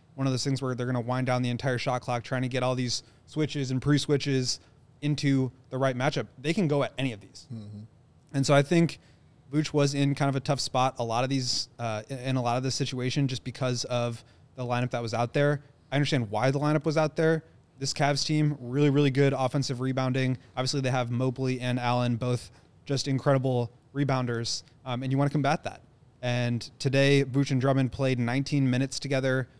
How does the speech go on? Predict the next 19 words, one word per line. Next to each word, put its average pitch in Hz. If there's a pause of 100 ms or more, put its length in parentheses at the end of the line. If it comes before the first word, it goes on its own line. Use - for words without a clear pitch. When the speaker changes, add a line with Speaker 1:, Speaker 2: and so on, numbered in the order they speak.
Speaker 1:
nineteen 143
and 131
a -
half. 131 (200)
They 131
were 131
minus 131
four 127
as 127
a 123
group 131 (320)
in 135
a 127
game 127
they 123
lost 123
by 113
three. 123 (800)
But 135